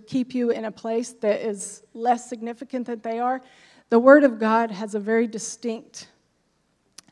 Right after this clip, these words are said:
um, role for you, and that's what I wanna bring to you this morning.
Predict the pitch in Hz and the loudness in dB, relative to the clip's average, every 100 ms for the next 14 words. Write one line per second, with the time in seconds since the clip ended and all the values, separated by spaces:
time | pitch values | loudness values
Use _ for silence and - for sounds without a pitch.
0 | - 233 208 185 165 _ _ _ 233 233 | -6 -2 -2 -4 -14 _ _ _ 4 6
1 | 220 208 226 202 196 190 175 _ _ - | 6 4 -4 -8 -8 -12 -16 _ _ -12
2 | 226 233 226 240 226 214 208 208 214 208 | -4 -4 -2 0 2 2 0 -4 -4 -6
3 | - 226 202 180 - 202 208 196 | -8 -10 -10 -10 -10 -10 -10 -14